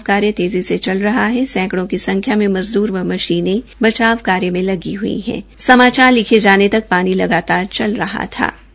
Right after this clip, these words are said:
हरियाणा के कृषि एवं किसान कल्याण मंत्री कंवरपाल ने अधिकारियों को निर्देश दिए हैं कि मंडी में फसल बिक्री की प्रक्रिया का सरलीकरण करें, ताकि आढ़तियों और किसानों को किसी प्रकार की परेशानी का सामना न करना पड़े।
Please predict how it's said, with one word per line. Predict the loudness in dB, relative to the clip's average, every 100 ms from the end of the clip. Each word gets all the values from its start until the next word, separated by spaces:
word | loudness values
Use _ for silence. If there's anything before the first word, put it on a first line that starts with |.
| 2
हरियाणा | 4 8 6 6
के | 4
कृषि | 4 2 4
एवं | 4 4
किसान | 4 2 4 4
कल्याण | 4 4 4 4
मंत्री | 6 4 2 2
कंवरपाल | 2 0 0 2 2
ने | 4 4
अधिकारियों | 2 2 2 2
को | 2
निर्देश | 2 0 2 2 2 2
दिए | 2 4
हैं | 2
कि | 2 2
मंडी | 2 2 2
में | 2
फसल | 0 -2 -2 -2
बिक्री | -2 -2 -2
की | -2 -4
प्रक्रिया | -2 -4 -2 0 0
का | -2
सरलीकरण | -4 -4 -2 -2 -2 -2 0 0
करें, | 0 0 2
ताकि | 0 -2 0
आढ़तियों | 0 0 -2 -2 0
और |
किसानों | 0 -2 -2 -2 -2
को | -2
किसी | -2 -2 -2
प्रकार | -2 -2 -2
की | 0 -2
परेशानी | 0 -2 0 0 -2
का | -2
सामना | -2 -2 -2 -2 -2
न | -2 -2
करना | -4 -4 -6
पड़े। | -6 -8 -8